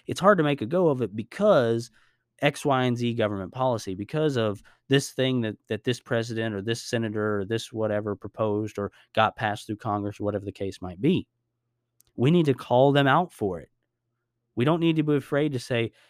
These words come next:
"Yeah, it's hard to make a go of it. I'm watching my money. Man, if we could get this specific thing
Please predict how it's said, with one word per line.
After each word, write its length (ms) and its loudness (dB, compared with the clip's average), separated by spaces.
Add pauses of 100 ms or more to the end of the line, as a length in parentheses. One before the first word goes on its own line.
(120)
"Yeah, 240 4
it's 100 -6
hard 200 2
to 40 -2
make 160 -4
a 60 -6
go 260 0
of 80 -2
it. 160 -2
I'm 140 -2
watching 340 -4
my 80 -4
money. 340 -4 (280)
Man, 180 -2
if 100 -4
we 80 -2
could 200 -8
get 200 -2 (680)
this 280 4
specific 540 -6
thing 400 -4